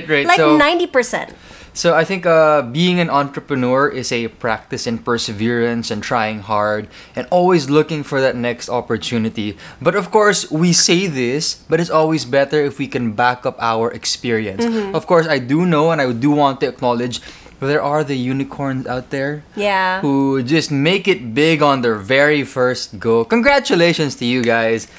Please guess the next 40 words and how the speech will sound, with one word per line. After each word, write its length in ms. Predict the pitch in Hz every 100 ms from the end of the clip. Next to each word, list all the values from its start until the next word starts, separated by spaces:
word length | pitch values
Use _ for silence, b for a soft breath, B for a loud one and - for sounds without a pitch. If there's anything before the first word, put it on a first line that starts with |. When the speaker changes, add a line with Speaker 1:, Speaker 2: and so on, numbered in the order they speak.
| B 240
Speaker 2:
You 100 | 254
go, 20 | 208
Speaker 1:
Very 260 | 196 196 180
Speaker 2:
guys. 80 |
Speaker 1:
rare 300 | 135 135 131 135
kayo. 400 | 123 107 98 143 -
Speaker 2:
Oo 320 | 240 254 269
nga 220 | 254 254 214
eh. 100 | 233
And 80 | 349
I 80 | 392
think 300 | 392 427 - -
Speaker 1:
Or 100 | 202
Speaker 2:
with 80 | 208
Speaker 1:
baka 160 | 226
tayo 240 | 233 175 170
yung 160 | 160 151
rare. 220 | 127 104
Hindi. 380 | 117 131 131 -
I 60 | -
think 180 | 190 175
we 80 | 165
represent 580 | 143 143 143 - 131 131
the 80 | 123
experience 640 | 117 - 131 127 120 110
of 80 | 123
most 320 | 110 104 -
people. 320 | - 101 78 - -
Speaker 2:
Yeah, 300 | 214 220 220
and 80 | 311
I 80 | 381
think 380 | 370 370 359 330
when 240 | 311 285
people 720 | 262 254 240 233 226 226 220 B - 277
have 100 | 269
an 140 | 247
idea 560 | 220 180 190 190 180 170
about 240 | 175 170
a 80 | 175
business, 640 | 160 156 - 139 - -